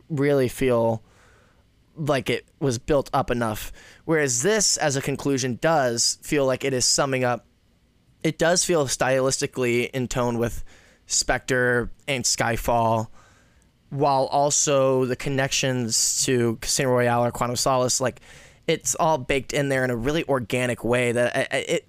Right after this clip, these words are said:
you feel his journey, his complete journey more in this movie, I think, mainly because of the lack of trust between him and, and Madeline, and how that's such a central part of the movie, and how that, you know, mirrors the Vesper situation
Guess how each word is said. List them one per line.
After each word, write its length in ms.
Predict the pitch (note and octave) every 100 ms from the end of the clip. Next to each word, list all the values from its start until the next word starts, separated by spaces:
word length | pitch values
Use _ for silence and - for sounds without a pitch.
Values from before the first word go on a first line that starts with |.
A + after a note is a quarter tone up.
| -
you 240 | G#3 A3
feel 340 | - A3 G3+ E3
his 260 | E3 C3+
journey, 360 | - D3 C#3+ C3+
his 160 | C3+ -
complete 460 | D3 - D#3+ C#3+
journey 320 | C3+ C#3 C3
more 220 | B2+ B2 B2+
in 100 | B2
this 180 | B2
movie, 280 | C3+ A#2+ G3+
I 140 | B2 A#2
think, 500 | - A#2+ A2 - - - _ _ -
mainly 320 | E3+ F#3 E3+
because 260 | D3 E3+ C3+
of 80 | C3
the 80 | C3
lack 260 | C3+ C3
of 80 | A#2+
trust 300 | - C3+ -
between 280 | A2+ B2+ A#2+
him 160 | C3
and, 220 | A#2+ A2+ A2+ _ _ _ _ _ -
and 260 | B2+ A#2
Madeline, 540 | B2+ D3 C#3 A2+ A2+ A2
and 100 | B2
how 120 | B2
that's 160 | G#3 -
such 160 | C3+
a 40 | B2+
central 320 | - B2+ B2+
part 200 | - B2
of 40 |
the 60 | A2
movie, 440 | A#2 C3 A#2+ A#2 - - - -
and 120 | A#2+
how 120 | A#2
that, 260 | A#2 A#2 -
you 80 | B2
know, 100 | A2+
mirrors 500 | A#2+ A#2 A#2 G#2+ -
the 100 | G#2
Vesper 400 | C3 - A#2+ A2
situation 680 | A#2+ - A2+ A2 A#2 G#2+